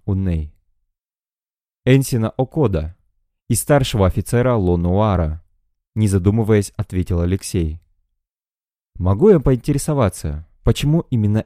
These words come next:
их?» спросил капитан. «Чтобы ты ответил на этот вопрос». Сверху вниз посмотрел на своего кибернетического помощника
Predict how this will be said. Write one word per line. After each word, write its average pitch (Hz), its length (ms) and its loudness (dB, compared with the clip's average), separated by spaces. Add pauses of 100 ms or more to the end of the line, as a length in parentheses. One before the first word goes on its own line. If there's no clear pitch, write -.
(100)
их?» - 340 -4 (580)
спросил 107 440 -2
капитан. 90 580 -4 (1300)
«Чтобы 190 300 2
ты 131 140 4
ответил 110 380 0
на 92 120 0
этот 87 220 -4
вопрос». 90 520 -4 (720)
Сверху 113 580 -2
вниз 90 380 -6
посмотрел 139 540 -6
на 151 100 -2
своего 101 520 -2
кибернетического 107 1040 -4
помощника 95 840 -6